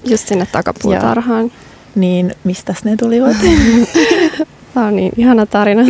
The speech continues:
Speaker 1: <laughs> Niin, tota, siis kun me haluttiin tosiaan jollakin tavalla niinku ihan itse, itsemmekin takia, koska tää on tosiaan ensimmäinen, ensimmäinen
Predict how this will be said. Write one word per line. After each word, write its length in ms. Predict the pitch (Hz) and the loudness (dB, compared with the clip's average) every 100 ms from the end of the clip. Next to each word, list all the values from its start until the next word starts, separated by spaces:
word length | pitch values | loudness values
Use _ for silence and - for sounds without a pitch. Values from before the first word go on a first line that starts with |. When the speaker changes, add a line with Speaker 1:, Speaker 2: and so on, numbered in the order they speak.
| 277 285 269 | 4 4 0
Speaker 1:
<laughs> 360 | - - - - | -2 -6 -10 0
Niin, 340 | 240 226 - | 2 4 2
tota, 460 | 240 226 233 220 240 | 0 0 2 0 2
siis 380 | 254 240 - - - | 2 0 -2 -8 -4
kun 240 | 240 226 - - | 2 2 2 0
me 180 | 233 | 2
haluttiin 520 | 240 254 233 - 214 202 | 4 4 2 2 2 4
tosiaan 420 | 214 220 190 196 | 2 2 0 0
jollakin 340 | 226 202 202 202 | 0 0 0 -2
tavalla 380 | - 190 190 196 - | -2 0 0 -2 -2
niinku 300 | 190 190 185 - - _ | -4 -2 -4 -6 -20 _
ihan 200 | 240 247 | 2 4
itse, 320 | 247 254 226 - | 2 2 0 2
itsemmekin 580 | 294 - 202 185 - - | -2 0 0 0 -2 -6
takia, 300 | - - - | -6 -4 -4
koska 200 | - - | -4 -4
tää 160 | 214 196 | -2 0
on 60 | |
tosiaan 300 | 175 175 190 | 0 -2 -4
ensimmäinen, 560 | - 156 - - 214 - - | -2 -4 -4 -4 -4 -6 -4
ensimmäinen 540 | 196 190 185 180 - | -2 0 0 0 -2